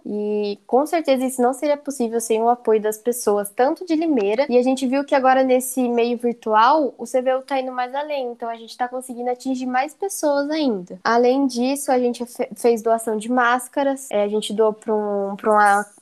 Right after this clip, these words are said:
pro asilo de Limeira, pro asilo João Kiel, cerca de cento e trinta e sete máscaras. A gente fez uma ação também chamada Corrente do Bem, é, em que cada membro do C V U,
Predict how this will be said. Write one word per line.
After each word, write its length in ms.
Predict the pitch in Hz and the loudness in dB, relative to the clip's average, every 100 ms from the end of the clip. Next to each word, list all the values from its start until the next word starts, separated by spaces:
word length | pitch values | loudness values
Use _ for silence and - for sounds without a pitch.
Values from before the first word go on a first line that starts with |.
| _ | _
pro 140 | - 208 | 0 2
asilo 420 | 202 220 254 302 | 2 0 -2 -2
de 120 | 254 | -2
Limeira, 400 | 226 208 220 302 | -4 -4 -2 -4
pro 180 | 294 226 | -6 -8
asilo 300 | 208 202 196 | -6 -6 -6
João 240 | 196 190 196 | -6 -6 -8
Kiel, 440 | - 254 285 294 | -4 -2 0 -2
cerca 280 | 294 208 208 | -2 -2 -2
de 60 | 202 | -4
cento 200 | 202 196 | -6 -6
e 40 | |
trinta 240 | - 196 196 | -10 -10 -8
e 60 | |
sete 300 | 185 180 - | -6 -6 -4
máscaras. 600 | 220 214 226 - 262 254 - | 0 0 0 -4 -8 -6 -2
A 80 | 220 | 0
gente 200 | 247 - | 0 2
fez 200 | 269 254 | 2 2
uma 180 | 254 240 | 0 0
ação 380 | 240 247 233 | 0 0 0
também 280 | 233 226 220 | 0 -2 -2
chamada 440 | 220 220 214 214 214 | -2 -2 -2 -2 -6
Corrente 480 | 220 208 220 233 | -6 -4 -4 -4
do 140 | 254 254 | -4 -2
Bem, 400 | 208 190 220 294 | 0 0 -2 -2
é, 380 | 208 202 196 185 | 0 2 2 0
em 140 | 220 | -2
que 120 | 220 | -6
cada 280 | - 254 294 | -2 0 2
membro 360 | 311 294 269 254 | 0 0 -4 -6
do 60 | |
C 240 | 226 - 233 | -4 -2 2
V 140 | 233 | 4
U, 340 | 202 196 269 | 2 2 -2